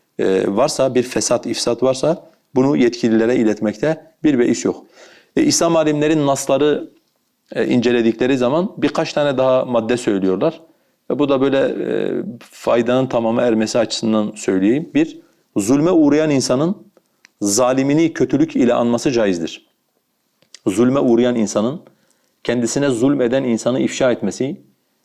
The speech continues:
ve bunu açıktan dillendirmesi bu caiz olan bir şeydir. E, "Falanca bana zulmetti, işte malımı gasp etti." e, gibi böyle,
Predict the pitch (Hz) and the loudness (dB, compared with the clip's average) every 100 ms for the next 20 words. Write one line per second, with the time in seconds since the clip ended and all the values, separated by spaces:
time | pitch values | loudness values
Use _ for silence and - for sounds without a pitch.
0 | _ - 135 135 120 113 139 139 - - | _ -2 0 0 -2 0 0 0 -2 -4
1 | 117 117 135 135 113 107 110 104 104 101 | -6 -4 -2 0 0 0 0 0 0 0
2 | - 151 151 _ _ _ 143 147 123 127 | -2 -2 -4 _ _ _ 2 2 2 2
3 | 139 120 107 95 - 104 - 90 90 - | 2 2 2 0 -4 -6 -4 -4 -6 -16
4 | _ _ _ _ - 113 104 110 113 - | _ _ _ _ -8 -4 -2 -4 -8 -4
5 | 139 135 123 123 123 110 113 98 - 113 | 0 2 0 2 2 2 2 0 0 0
6 | 113 113 107 110 113 117 110 117 - 101 | 2 0 2 2 2 2 2 0 -2 -4
7 | - 104 110 101 - 110 107 104 110 180 | -2 0 0 -2 -6 -2 0 2 0 0
8 | 147 107 123 120 | -2 0 0 -4